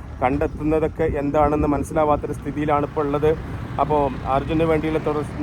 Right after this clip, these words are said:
തെരച്ചിലും അതുപോലെ തന്നെ അർജുൻ്റെ കൂട്ടത്തിലുള്ള മറ്റു രണ്ട് പേര് കൂടി ക-, പറയുന്നുണ്ട്, കുട്ടികളാണെന്ന് പറയുന്നുണ്ട്. ഒരു ഡ്രൈവറും കാണാതില്ല, കാണാ-, കാണാതായിട്ടുണ്ട്, ശരവണൻ എന്നാണ് പേരെന്ന് തോന്നുന്നു. അപ്പോൾ അദ്ദേഹത്തിന് വേണ്ടിയിട്ടുള്ള ആരാണെങ്കിലും മനുഷ്യന്മാരാണ്, അവർക്ക് അ-,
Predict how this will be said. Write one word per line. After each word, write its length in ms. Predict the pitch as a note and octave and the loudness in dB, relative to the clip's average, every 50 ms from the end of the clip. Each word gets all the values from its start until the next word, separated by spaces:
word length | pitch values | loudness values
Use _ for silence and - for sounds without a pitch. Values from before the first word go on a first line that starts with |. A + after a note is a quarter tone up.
| D3+ C#3+ C3 C3+ | -4 -4 -4 -2
തെരച്ചിലും 340 | D3 D3 C#3+ C#3+ - D#3+ D3+ D3 | -2 -2 -2 -2 -2 -2 0 0
അതുപോലെ 300 | C#3+ D#3 D3+ F3+ E3+ D#3+ - | 0 0 2 2 2 2 2
തന്നെ 200 | D#3+ D3 D3+ D3+ C#3+ - - - - - C3+ | 0 0 2 0 0 -2 -6 -10 -4 -4 -4
അർജുൻ്റെ 260 | C#3 D3 D#3 D#3+ D#3+ - | -2 -2 -2 -4 -4 -4
കൂട്ടത്തിലുള്ള 460 | D3 D3 D#3+ D3+ E3+ D#3+ E3+ D#3 D#3 D3+ C#3+ | -4 -4 -2 -2 -2 -2 -2 0 0 2 0
മറ്റു 180 | C#3+ - - G#3 F3 | 0 -2 0 0 0
രണ്ട് 160 | E3 D#3 D3+ D#3 D3+ D3 D3+ D3+ C3+ | 2 2 0 0 -2 -4 -8 -6 -2
പേര് 200 | D3+ D#3 D3+ D#3 D3+ | 0 0 0 0 0
കൂടി 140 | D#3 D3+ D#3 D3 - - | -2 -2 -2 -4 -4 -6
ക-, 100 | D3 C3 - - D#3 | -8 -8 -6 -4 -2
പറയുന്നുണ്ട്, 360 | C#3 C#3+ D3+ D3+ D3+ D3 D3+ - C#3+ | 0 0 2 2 2 2 0 -2 -4
കുട്ടികളാണെന്ന് 520 | C3+ - D#3+ D#3 D#3+ D3+ D3 D3 D3+ D3 D3 | -6 -4 -2 2 4 4 4 4 4 2 2
പറയുന്നുണ്ട്. 360 | C#3+ D3 D3+ D3+ D3+ C#3+ D3 D3 - - - - D3 | 2 2 4 2 2 2 0 0 -2 -4 -10 -4 -4
ഒരു 100 | D3+ D3+ C#3+ - | -2 -2 -2 0
ഡ്രൈവറും 480 | C#3+ C#3+ D3 D#3+ E3+ F3 F3+ F3+ D#3 C3+ D3+ | 2 2 4 4 4 4 4 4 2 2 4
കാണാതില്ല, 460 | D3 D3 D3 D3 D3 D3 C#3+ D3+ D3+ C#3+ D#3 D3+ D3+ | 4 6 6 6 4 4 2 -2 -4 -6 -6 -4 -2
കാണാ-, 400 | D3 D3 D3 D3+ D3+ D3+ D3+ C#3+ C#3 | 0 2 2 2 0 0 -2 0 2
കാണാതായിട്ടുണ്ട്, 540 | D3 D3 D3+ D3+ D3 D3 C3+ B2 D3 D3 D3 C3+ - | 2 2 2 2 0 0 -2 -2 -4 -4 -4 -4 -2
ശരവണൻ 300 | C#3 C#3+ D3 D3+ D#3 D#3+ D#3 D3+ | -2 0 0 0 0 -2 -2 -2
എന്നാണ് 180 | D3+ D3+ D3 D3+ | -2 -2 -2 -2
പേരെന്ന് 260 | D3+ D3+ D3+ D3 C3+ D3+ | -2 -2 -2 -2 -2 -4
തോന്നുന്നു. 300 | D3+ D3 D3+ D3 D#3+ D#3 - - - - - - - C3+ | -2 -2 -2 -2 -2 -4 -6 -12 -20 -20 -14 -8 -6 -4
അപ്പോൾ 120 | B2 D3 C#3 | 0 2 0
അദ്ദേഹത്തിന് 440 | C#3+ C#3+ D#3+ D#3+ E3+ D3+ F3+ F3+ F3 D#3+ | 2 2 2 2 2 0 0 0 2 2
വേണ്ടിയിട്ടുള്ള 360 | D#3 D3+ D#3 D#3 C3+ C#3+ C3+ C#3 D3 | 2 2 0 -2 -2 0 2 2 4
ആരാണെങ്കിലും 500 | D#3+ D#3+ D#3+ D#3 D3+ D#3 C#3+ D#3+ D#3+ D3+ | 4 6 4 4 4 2 0 0 -2 0
മനുഷ്യന്മാരാണ്, 680 | D3 C#3+ C3+ - D#3+ E3 D#3+ D#3 D#3 D3 D3 D3 D3 D3 C#3+ - - - - - B2+ | -2 -2 -4 -4 -2 0 2 2 4 4 2 2 2 0 -4 -6 -14 -12 -4 -2 0
അവർക്ക് 260 | C#3 D3+ D#3 C3+ - D#3 C#3+ | 0 0 -2 -2 0 2 2
അ-, 80 | D3 | 2